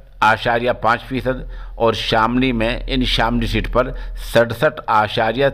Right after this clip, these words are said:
तेईस फीसद वोटिंग हुई है। सरकारी तर्जुमान का कहना यह है कि इसमें कुछ मामूली इजाफा हो सकता है। उधर ज़िला मुजफ्फरनगर के गांव नाई नंगला में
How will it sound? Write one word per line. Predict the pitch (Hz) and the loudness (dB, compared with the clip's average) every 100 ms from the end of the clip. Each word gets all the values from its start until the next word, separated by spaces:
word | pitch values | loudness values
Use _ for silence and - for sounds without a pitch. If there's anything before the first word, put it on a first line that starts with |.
| - | 0
तेईस | 127 143 135 | -2 0 -2
फीसद | - 113 139 123 | -6 -2 -2 0
वोटिंग | 113 113 107 | 0 0 -2
हुई | 82 78 | -2 -6
है। | 71 69 - - - - - - - - - - | -6 -10 -12 -12 -14 -16 -16 -16 -16 -16 -14 0
सरकारी | 113 120 139 143 | 2 4 2 0
तर्जुमान | 131 123 120 123 120 | -2 -2 0 0 0
का | 120 | -2
कहना | 120 113 117 | 0 0 2
यह | 107 123 95 | 2 2 2
है | 90 101 - - - - | -2 -4 -12 -20 -14 0
कि | 120 | 0
इसमें | 120 123 135 117 - - - - - | 2 0 -2 -4 -12 -18 -18 -14 -2
कुछ | 160 131 | 0 2
मामूली | 120 113 113 127 | 4 4 0 -4
इजाफा | 110 107 101 123 113 98 - - - - - | -4 0 0 2 0 0 -8 -20 -20 -20 -4
हो | 113 98 | -2 -2
सकता | 82 - 71 | -4 -12 -14
है। | - - - - - - - - | -14 -18 -20 -20 -20 -18 -20 -8
उधर | - 127 151 156 160 | -2 2 2 2 0
ज़िला | 131 107 123 | 0 0 0
मुजफ्फरनगर | 120 113 117 123 131 131 | 0 -2 -2 -2 -2 -2
के | 143 123 | -2 0
गांव | 110 117 131 135 135 - | 2 2 2 0 -4 -10
नाई | 107 104 110 113 | -6 -2 0 0
नंगला | 104 107 120 113 | 0 2 2 0
में | 95 107 | -2 -6